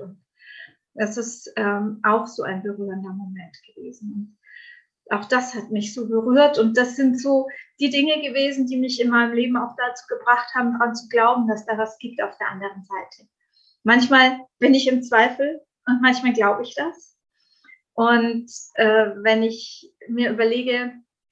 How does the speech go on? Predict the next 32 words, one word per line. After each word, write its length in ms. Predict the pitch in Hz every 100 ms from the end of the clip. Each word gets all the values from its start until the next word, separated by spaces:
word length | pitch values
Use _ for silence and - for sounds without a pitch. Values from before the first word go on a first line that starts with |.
| _ _ -
was 180 | 220 254
ist 160 | 254
jetzt 300 | 240 233 -
die 140 | 214 208
Wahrheit, 560 | 214 220 208 202 220 -
wenn 140 | - 226
ich 140 | 220
sage, 480 | 233 214 220 220 226 _ _ - _ _ _ _ _ _ -
wenn 160 | 220
es 400 | 220 220 - _ _ _ _ _
auf 160 | - 240
der 120 | -
anderen 220 | 254 254
Seite 240 | 254 247 254
nichts 380 | 240 240 - -
gäbe. 460 | 190 175 175 - _ _ _ _ _ _ _ _ _ _ _ _
Ich 220 | - 226 233
habe 180 | 240
nichts 280 | 240 - -
falsch 340 | - 294 339 -
gemacht, 420 | 269 277 - -
wenn 120 | 269
ich 140 | 247
daran 300 | 262 247 240
glaube, 340 | 240 254 302 220
dass 200 | 202 214
auf 160 | 220
der 120 | - 202
anderen 260 | 202 202
Seite 240 | 202 190 _
was 280 | _ _
ist. 80 | _